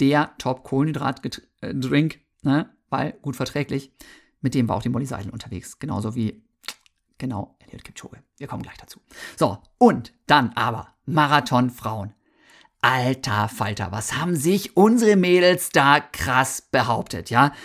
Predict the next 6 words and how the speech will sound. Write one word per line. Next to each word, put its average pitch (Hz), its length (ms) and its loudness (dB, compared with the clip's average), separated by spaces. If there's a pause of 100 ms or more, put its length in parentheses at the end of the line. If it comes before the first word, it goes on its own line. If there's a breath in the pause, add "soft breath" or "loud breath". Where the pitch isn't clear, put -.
(280 loud breath)
Melat 156 640 4
Kejeta, 123 720 0
Melat 175 560 2
Kejeta 147 720 2 (260 loud breath)
auf 139 340 2 (160)
dem 127 360 4